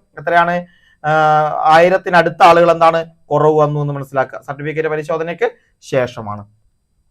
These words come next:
ഇത് മെയിൻ ലിസ്റ്റ് അല്ലെങ്കിൽ നമ്മുടെ റാങ്ക് ലിസ്റ്റ് വന്ന സമയത്തുള്ള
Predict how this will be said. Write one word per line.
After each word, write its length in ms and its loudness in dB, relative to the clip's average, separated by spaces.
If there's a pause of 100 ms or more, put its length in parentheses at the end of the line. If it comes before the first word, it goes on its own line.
(180)
ഇത് 300 2
മെയിൻ 220 -2
ലിസ്റ്റ് 300 -4
അല്ലെങ്കിൽ 520 -2
നമ്മുടെ 200 4
റാങ്ക് 340 4
ലിസ്റ്റ് 240 -4
വന്ന 480 0 (100)
സമയത്തുള്ള 640 0